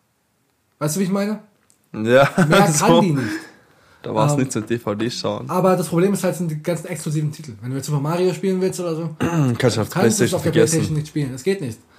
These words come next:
Speaker 1: Es, es wird halt nicht gepublished. Und so machen die halt auch ihr Geld. Und sie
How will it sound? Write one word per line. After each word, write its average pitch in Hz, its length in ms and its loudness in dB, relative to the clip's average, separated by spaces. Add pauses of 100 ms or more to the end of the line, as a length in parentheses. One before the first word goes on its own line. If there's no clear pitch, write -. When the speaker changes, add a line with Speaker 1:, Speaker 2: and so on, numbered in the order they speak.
(280)
Speaker 1:
Es, 135 180 -10
es 175 200 -8
wird 185 100 0
halt 190 120 0
nicht 170 80 -8
gepublished. 170 480 -6 (340)
Und 131 240 -10 (500)
so - 140 -4
machen 160 220 0
die 165 60 0
halt 160 100 0
auch 156 100 -4
ihr 156 100 -2
Geld. 160 320 -4 (480)
Und 120 160 -10
sie 113 240 -12